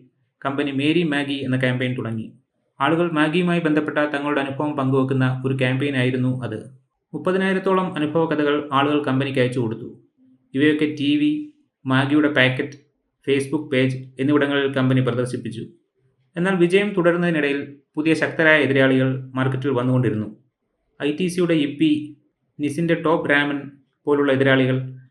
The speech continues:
മാർക്കറ്റിൽ ശക്തമായി പിടിമുറുക്കി. എന്നാൽ മാഗി മാർക്കറ്റിൽ മാത്രമല്ല, ജനങ്ങളുടെ ഹൃദയത്തിലും ഇടം നേടിയ ഒന്നായിരുന്നു. അതുകൊണ്ട് എതിരാളികൾക്ക് മാഗിയെ തകർക്കാനായില്ല. മാഗിയുടെ ഏറ്റവും വലിയ ശക്തി അവരുടെ സപ്ലൈ ചെയിൻ ആയിരുന്നു. രാജ്യത്തിൻ്റെ മുക്കിലും മൂലയിലും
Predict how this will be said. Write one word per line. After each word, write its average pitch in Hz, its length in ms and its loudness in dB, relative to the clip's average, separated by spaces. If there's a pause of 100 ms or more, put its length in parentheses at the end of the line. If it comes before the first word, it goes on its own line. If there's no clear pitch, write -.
(120)
മാർക്കറ്റിൽ 143 380 -2
ശക്തമായി 151 440 0
പിടിമുറുക്കി. 127 640 0 (500)
എന്നാൽ 156 200 0
മാഗി 170 300 0
മാർക്കറ്റിൽ 170 440 0
മാത്രമല്ല, 143 800 -4
ജനങ്ങളുടെ 151 360 2
ഹൃദയത്തിലും 160 640 2
ഇടം 139 140 0
നേടിയ 135 240 2
ഒന്നായിരുന്നു. 113 680 -2 (480)
അതുകൊണ്ട് 175 280 2
എതിരാളികൾക്ക് 175 500 0
മാഗിയെ 151 340 0
തകർക്കാനായില്ല. 135 800 0 (420)
മാഗിയുടെ 175 340 2
ഏറ്റവും 170 320 0
വലിയ 180 140 0
ശക്തി 151 480 -2
അവരുടെ 147 220 0
സപ്ലൈ 143 360 -2
ചെയിൻ 143 260 0
ആയിരുന്നു. 107 400 -4 (440)
രാജ്യത്തിൻ്റെ 175 420 0
മുക്കിലും 170 320 0
മൂലയിലും 151 540 2